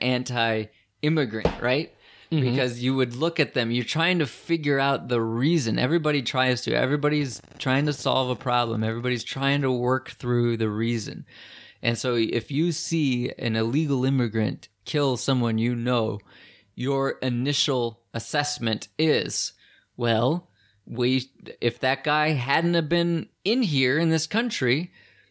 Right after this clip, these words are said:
Speaker 1: then my brother would still be alive," or whatever, right? And so y-, you, then you approach the problem of, "So let's get rid of all illegal immigrants, because if we get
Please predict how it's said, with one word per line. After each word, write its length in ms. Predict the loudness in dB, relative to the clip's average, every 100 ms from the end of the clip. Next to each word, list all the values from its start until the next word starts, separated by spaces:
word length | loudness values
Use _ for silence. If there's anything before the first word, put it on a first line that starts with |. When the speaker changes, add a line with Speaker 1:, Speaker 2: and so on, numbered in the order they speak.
| _
Speaker 1:
then 460 | -4 0 2 2 2
my 220 | 2 0
brother 420 | 0 0 2 0
would 180 | 0 -4
still 260 | -4 -2 0
be 120 | 0
alive," 560 | 2 2 0 -2 -6 -2
or 420 | 0 2 2 0
whatever, 600 | -2 0 0 0 -2 -4
right? 340 | 0 0 -2 -8 -20 -14 -2
And 180 | 0 2
so 400 | 2 2 0 -4
y-, 120 | -14 -20 _
you, 580 | -18 -16 -8 -2 0 0
then 260 | 0 2 4
you 200 | 4 2
approach 400 | 0 0 0 0
the 100 | 0
problem 340 | 0 0 2
of, 160 | 0 0
"So 300 | 2 2 2
let's 500 | 2 0 0 -2 -2 -8 -20 -14 -2
get 180 | 0 0
rid 200 | 0 0
of 120 | 0
all 240 | 0 2
illegal 360 | 0 0 0 0
immigrants, 540 | 0 0 0 -2 -4
because 300 | -4 -2 -2
if 120 | -2 -2
we 80 | 0
get 200 | 0